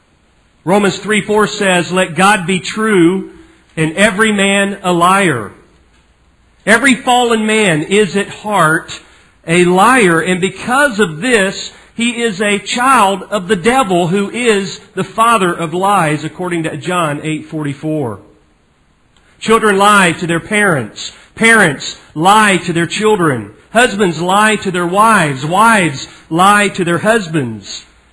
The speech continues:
People lie to their employers, who in turn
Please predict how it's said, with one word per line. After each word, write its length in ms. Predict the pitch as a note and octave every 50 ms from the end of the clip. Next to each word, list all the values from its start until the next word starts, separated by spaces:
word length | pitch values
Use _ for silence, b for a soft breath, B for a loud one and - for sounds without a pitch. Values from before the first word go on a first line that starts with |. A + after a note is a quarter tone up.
| _ _
People 300 | - A#3+ B3+ - A#3+ G#3+
lie 260 | G#3+ A3 A3 A#3 A#3 A3+
to 120 | - A3
their 240 | F3+ G3+ G3+ G3 G3
employers, 840 | G3 F#3 F3 - - A3+ A3+ A#3+ B3 B3 A#3 G3 E3+ D#3 D3+ D3 -
who 120 | A3 A3
in 120 | G3+ F#3+ -
turn 440 | - A3+ A#3+ A#3+ A3 F#3+ E3+ D3+